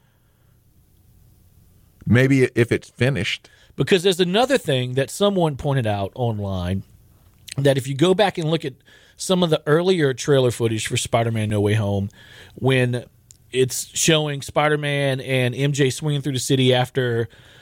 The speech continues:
Speaker 2: the, the news reports that he's Peter Parker.
Speaker 1: Right.
Speaker 2: He's swinging by a building, and there's a billboard in the background that said something.
Speaker 1: It
Speaker 2: It
Speaker 1: says Rogers the Musical.
Speaker 2: It says that now. It didn't say it in the original trailers.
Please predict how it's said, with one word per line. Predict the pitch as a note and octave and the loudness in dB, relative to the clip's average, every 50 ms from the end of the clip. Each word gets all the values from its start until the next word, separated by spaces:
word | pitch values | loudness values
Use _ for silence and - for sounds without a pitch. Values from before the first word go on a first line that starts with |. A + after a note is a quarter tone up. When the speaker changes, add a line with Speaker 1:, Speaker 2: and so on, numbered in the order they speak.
| - - - _ - | -20 -20 -20 _ -8
Speaker 2:
the, | - C#3 C3+ C3+ B2+ B2 A#2 A#2 A#2 A#2 - _ _ | -2 2 2 4 4 4 2 0 -2 -6 -10 _ _
the | - C3 C3+ C3 | -4 -2 -2 0
news | C3+ C3+ C#3 C3 B2 | 0 -2 -4 -4 -6
reports | A2+ - C#3 B2 A#2 - | -4 -2 -2 -2 0 -2
that | B2 A2 - - | -4 -4 -6 -6
he's | - C3 A#2+ - | -6 -4 -4 -4
Peter | - - C3+ A2 G#2+ | -4 -4 -2 -2 -2
Parker. | - - E3 E3+ E3 D3+ - A#2 G2 | 0 2 2 4 2 2 -2 -4 -4
Speaker 1:
Right. | E2+ D#2+ D#2 - - _ _ _ _ _ _ _ _ _ _ _ - _ | -2 -2 -2 -4 -8 _ _ _ _ _ _ _ _ _ _ _ -20 _
Speaker 2:
He's | _ - - B2+ A#2+ - | _ -2 -2 0 0 -2
swinging | - - E3 E3+ E3+ D#3+ D#3 D3 | 0 0 0 0 0 0 -2 0
by | C3+ D3 C#3+ C#3+ C#3+ C#3+ | 0 2 2 2 2 0
a | C#3 B2+ | 0 -2
building, | A#2+ A2 G#2+ C#3+ D3 D#3+ E3 D3+ D3 C3+ | -4 -2 2 2 4 4 4 0 -2 -4
and | C3+ A#2+ A#2+ B2 | -6 -8 -8 -4
there's | B2+ B2+ B2+ B2 A#2+ - - - | -4 -2 -2 -2 -4 -6 -10 -12
a | G2 G2 C3 | -8 -6 -4
billboard | A#2 A2 C3+ D3 D3 C#3 C#3 D3 C#3+ C#3 C#3 | 0 2 2 4 4 2 2 2 2 2 2
in | C3 | 0
the | C3 | -2
background | A#2 A2+ B2+ B2 C3 - C#3 B2+ B2+ B2 A#2+ A#2+ A#2 A2 | -2 0 0 0 -2 -4 -6 -4 -4 -2 -2 -4 -4 -2
that | G#2+ A#2 A2+ - - | -2 -2 -2 -4 -2
said | - C#3+ A#2+ G#2+ - | 0 0 0 0 -2
something. | - B2 G#2+ G2+ - - - - - _ _ _ _ _ _ _ _ - - - - _ _ - - _ _ | -6 -6 -8 -8 -8 -10 -14 -16 -20 _ _ _ _ _ _ _ _ -20 -20 -20 -20 _ _ -20 -20 _ _
Speaker 1:
It | - C3 | -2 2
Speaker 2:
It | C3 | 2
Speaker 1:
says | B2+ A2+ - - | 2 2 0 0
Rogers | A2 A#2+ B2 B2 - - A#2 G#2+ G2+ | 0 2 2 2 0 -2 -8 -10 -6
the | A2+ G#2+ | -4 -2
Musical. | A2 A2+ A2 G2 E2 F2 - A2+ A#2 | 0 0 0 0 -2 -4 -8 -4 -2
Speaker 2:
It | C#3+ C#3 | -2 -2
says | - - - F#3+ F3 D#3 A#2 | -2 -2 0 0 0 2 0
that | D3 F3 D#3 D3 C3+ | 0 0 0 0 -2
now. | D3+ E3 F#3+ B3+ D4 C#4+ F#3 A2 - - | -2 -2 0 0 0 0 0 -2 -2 -4
It | A#2+ C3 B2+ | -4 -2 2
didn't | C#3+ D#3 D3 C#3+ C#3 | 2 2 2 0 -4
say | - - - C4+ D#4 D4+ | -8 -2 0 0 2 4
it | G3 D3+ - | 2 2 2
in | - D3 D#3 | -2 -6 -4
the | D#3+ F3+ G3+ A#3+ | -4 -4 -4 -4
original | C4 C#4+ F4 E4+ B3+ B3 G3+ D#3 C#3 | -2 -2 -2 -2 0 0 0 0 0
trailers. | - - C3 A2 F#2+ D#2 D2 - - - - - - | 0 -2 -2 -2 -4 -6 -10 -16 -16 -16 -14 -14 -16